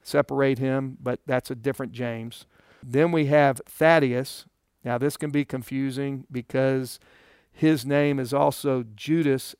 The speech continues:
son of James. So now, <laughs> I'm sorry,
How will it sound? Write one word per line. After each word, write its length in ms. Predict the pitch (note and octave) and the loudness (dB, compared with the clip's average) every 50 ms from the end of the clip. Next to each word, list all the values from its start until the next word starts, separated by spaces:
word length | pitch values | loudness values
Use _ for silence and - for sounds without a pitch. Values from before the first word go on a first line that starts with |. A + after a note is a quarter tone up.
| _ _ _ | _ _ _
son 500 | - - - - - D#3 D3+ D3+ D3+ C#3+ | -16 -14 -10 -4 0 2 2 2 2 2
of 160 | C3 B2+ A#2 | -2 -4 -4
James. 680 | A2 B2 D3 D#3 D#3 C#3 B2+ A#2+ A#2 C3 - - - _ _ _ _ _ _ _ | -2 0 2 4 4 2 2 -2 -6 -12 -18 -20 -20 _ _ _ _ _ _ _
So 180 | - - - B2+ | -14 -10 -8 -6
now, 360 | B2+ C3 C#3 C#3+ C#3 C3 B2+ - _ - | -2 2 4 4 4 4 2 0 _ -14
<laughs> 1400 | - - - - - - - - B4+ B4+ - - - - - _ _ _ - - - - _ - - _ - - - | -12 -12 -12 -12 -12 -16 -20 -20 -20 -20 -20 -20 -20 -20 -20 _ _ _ -8 -6 -6 -8 _ -20 -20 _ -20 -14 -10
I'm 120 | B2 B2 A#2+ | -10 -10 -8
sorry, 400 | - - C#3+ C#3+ C#3+ D3+ C#3+ | -4 0 4 4 6 4 4